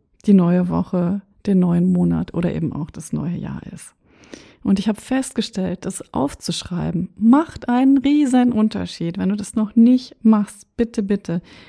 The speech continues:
fang damit an. Du wirst sehen, du bist viel fokussierter und aus meiner Sicht, das ist meine Erfahrung, ja, ist es, als würdest du ein Signal ans Universum geben, was du dir wünschst. Und je klarer du da bist,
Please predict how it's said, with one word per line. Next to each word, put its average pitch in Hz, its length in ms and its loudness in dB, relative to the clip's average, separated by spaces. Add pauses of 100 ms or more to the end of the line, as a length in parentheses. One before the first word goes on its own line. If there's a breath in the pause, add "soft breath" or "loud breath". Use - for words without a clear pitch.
(100)
fang 226 440 2
damit 202 380 2
an. 180 280 0 (920 soft breath)
Du 214 120 4
wirst 220 260 2
sehen, 202 180 2
du 196 60 0
bist - 320 -4
viel 285 320 0
fokussierter 220 1040 -2
und 208 340 -2
aus 196 160 -4
meiner 233 380 4
Sicht, 214 320 -2
das 202 160 -6
ist 196 120 -10
meine 190 280 2
Erfahrung, 185 640 0 (480 loud breath)
ja, 196 260 0
ist - 220 -4
es, 226 180 -4
als 185 300 -4
würdest 214 320 0
du - 80 -6
ein 202 160 2
Signal 196 560 0
ans 220 240 2
Universum 202 640 4
geben, 185 560 0
was 175 240 -10
du 220 80 -2
dir 190 260 -2
wünschst. 170 420 -6
Und 185 200 -2
je 190 80 -4
klarer 226 480 -2
du 233 100 4
da 214 140 2
bist, 190 420 -4